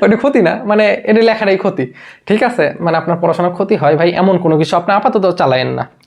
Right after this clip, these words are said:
ঠিক আছে? সোশ্যাল মিডিয়া ভালো দিকও আছে, কিন্তু এখন এই সময়টা না।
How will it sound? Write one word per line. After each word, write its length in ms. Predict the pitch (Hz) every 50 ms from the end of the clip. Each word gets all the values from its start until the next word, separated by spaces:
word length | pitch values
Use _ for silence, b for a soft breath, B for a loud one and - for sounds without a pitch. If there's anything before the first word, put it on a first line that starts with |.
| _ -
ঠিক 160 | - 214 254
আছে? 260 | 247 247 151 131 131 - - _
সোশ্যাল 300 | - - 170 165 185 185
মিডিয়া 200 | 208 208 233 180 131
ভালো 140 | 156 220
দিকও 200 | 262 302 285 302
আছে, 280 | 220 151 139 - 147 - - b b b b b b
কিন্তু 220 | - 254 240 247 214
এখন 280 | 190 185 - 220 214 208
এই 120 | - 214 196
সময়টা 360 | - - 165 156 151 151 160
না। 380 | 165 170 160 123 - - -